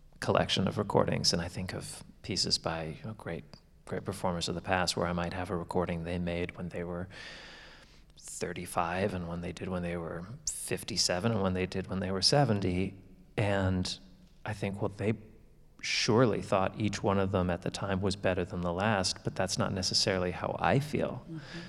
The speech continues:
Speaker 1: So, you know, I think about, like, that, that recording you referenced that I made way back in ninety-five of the Paganini Caprices. I re-recorded them in about two thousand seven,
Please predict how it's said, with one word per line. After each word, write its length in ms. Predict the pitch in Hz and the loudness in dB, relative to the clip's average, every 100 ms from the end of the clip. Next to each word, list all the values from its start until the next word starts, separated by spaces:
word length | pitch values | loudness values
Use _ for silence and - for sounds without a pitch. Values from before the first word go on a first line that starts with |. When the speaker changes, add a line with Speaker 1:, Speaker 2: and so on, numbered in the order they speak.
| - | -12
Speaker 1:
So, 920 | - - - 107 92 90 87 90 87 - - - - - - - - - - - - - - - - - - | 2 6 8 8 8 8 8 4 -2 -6 -16 -18 -20 -20 -20 -20 -20 -20 -20 -20 -20 -20 -20 -20 -20 -20 -2
you 120 | 123 104 | 2 8
know, 140 | 92 | 8
I 140 | 92 | 8
think 200 | 92 123 | 6 4
about, 280 | 95 95 90 | 8 8 8
like, 180 | 98 92 | 4 4
that, 260 | 95 - 95 | 2 2 0
that 160 | 90 | -2
recording 420 | 95 - 92 95 | -2 0 0 2
you 80 | 87 | 2
referenced 560 | 87 87 - 90 - - | 2 2 0 -2 -2 -2
that 120 | 85 | -4
I 80 | 85 | -4
made 220 | 85 85 87 - 95 | -4 -6 -10 -14 -12
way 320 | 87 85 85 85 | -10 -4 -2 0
back 380 | 90 87 92 | 2 2 2
in 160 | 92 85 | 0 0
ninety-five 720 | 90 85 87 - 92 95 90 | 0 0 -2 0 4 4 4
of 80 | 87 | -2
the 80 | 92 | 0
Paganini 480 | 95 87 87 87 | 0 0 -2 -2
Caprices. 540 | 87 - 135 139 - 90 | -2 0 4 6 4 0
I 80 | 85 | 0
re-recorded 720 | 101 101 101 - 101 98 92 | 0 0 -2 4 4 4 0
them 160 | 90 | 0
in 60 | 87 | -2
about 640 | 87 87 87 - - - | 0 -2 -2 -8 -18 -8
two 160 | - 98 | -6 -4
thousand 480 | 104 92 87 87 82 | 0 0 0 -2 -2
seven, 520 | - 113 101 85 | 4 4 4 -2